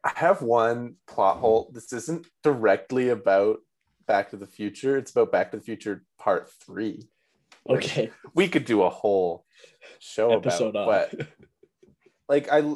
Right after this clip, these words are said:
Speaker 1: they continuously throughout the series have, like, all of, uh, Marty's, like, relatives, like, his mom and dad and grandparents played by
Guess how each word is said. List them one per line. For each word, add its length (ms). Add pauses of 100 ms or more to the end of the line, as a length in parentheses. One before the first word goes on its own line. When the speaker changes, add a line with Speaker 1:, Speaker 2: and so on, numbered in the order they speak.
(340)
Speaker 1:
they 300 (340)
continuously 840
throughout 580
the 80
series 760 (280)
have, 260
like, 300
all 300
of, 200 (880)
uh, 220
Marty's, 640
like, 240
relatives, 680
like, 160
his 140
mom 240
and 120
dad 440
and 120
grandparents 760
played 440
by 380